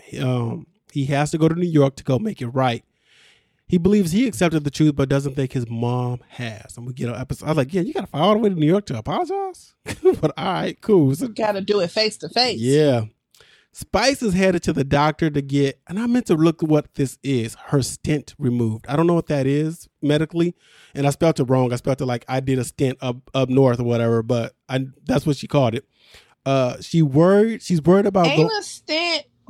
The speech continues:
Speaker 2: Hold on, 'cause don't they, like, if you break your finger, they put a stent on your finger to keep it straight? Is
Speaker 1: I,
Speaker 2: that
Speaker 1: yeah,
Speaker 2: what that
Speaker 1: maybe.
Speaker 2: is?
Speaker 1: But where is that at in her?
Speaker 2: Yeah, good question.
Speaker 1: Oh, shoot. Um, I, first, I, when I put stent, 'cause it's S T E N T,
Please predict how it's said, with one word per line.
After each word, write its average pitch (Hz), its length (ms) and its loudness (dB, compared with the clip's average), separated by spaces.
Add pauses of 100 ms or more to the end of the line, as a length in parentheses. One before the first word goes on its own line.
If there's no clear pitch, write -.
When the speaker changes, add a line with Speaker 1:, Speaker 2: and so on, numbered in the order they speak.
(160)
Speaker 2:
Hold 220 260 -6 (140)
on, - 240 -16
'cause 233 120 -6
don't 294 240 -6
they, 277 140 -4
like, 240 220 -6
if 240 100 -12
you 240 100 -12
break 220 300 -8
your 214 120 -4
finger, 208 340 -8
they 202 120 -4
put 208 180 -6
a 185 80 -2
stent 202 360 -8
on 202 180 -6
your 202 120 -10
finger 214 280 -10
to 190 80 -8
keep - 220 -12
it 185 80 -20
straight? 208 420 -8 (160)
Is 131 160 -8
Speaker 1:
I, 143 120 2
Speaker 2:
that 190 160 2
Speaker 1:
yeah, 165 160 6
Speaker 2:
what 135 80 0
that 131 60 2
Speaker 1:
maybe. 135 260 2
Speaker 2:
is? 127 80 -14 (440)
Speaker 1:
But 131 260 -8
where 151 220 2
is 160 100 -2
that 151 200 -2
at 151 140 -2
in 135 100 -2
her? 147 400 -4 (1400)
Speaker 2:
Yeah, 220 360 -2
good 226 200 -8
question. 208 480 -6 (920)
Speaker 1:
Oh, 117 320 -6 (120)
shoot. 131 340 -6
Um, 131 280 -12
I, 123 120 -2
first, 170 280 -2
I, 170 100 0
when 151 160 0
I 156 60 0
put 175 200 0
stent, 151 260 -2
'cause 139 100 -2
it's 139 160 -2
S 151 140 0
T 135 340 -6
E - 20 0
N 123 140 0
T, 120 380 -4